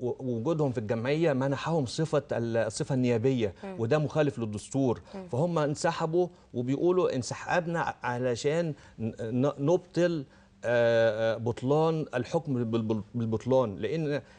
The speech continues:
Speaker 1: الر-، الد-، آه، الدعاوى المرفوعة تقول أن من بين البطلان،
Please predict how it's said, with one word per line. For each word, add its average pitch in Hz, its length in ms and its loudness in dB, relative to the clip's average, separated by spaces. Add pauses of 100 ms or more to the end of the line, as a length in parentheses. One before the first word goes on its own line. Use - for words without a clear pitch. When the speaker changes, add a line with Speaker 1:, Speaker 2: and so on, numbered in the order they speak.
(160)
Speaker 1:
الر-، 117 360 0
الد-، 107 180 -4
آه، 110 440 0
الدعاوى 117 440 0
المرفوعة 131 640 -2
تقول 139 560 -6
أن 135 360 -4
من 110 240 -2
بين 143 240 2
البطلان، 127 520 -2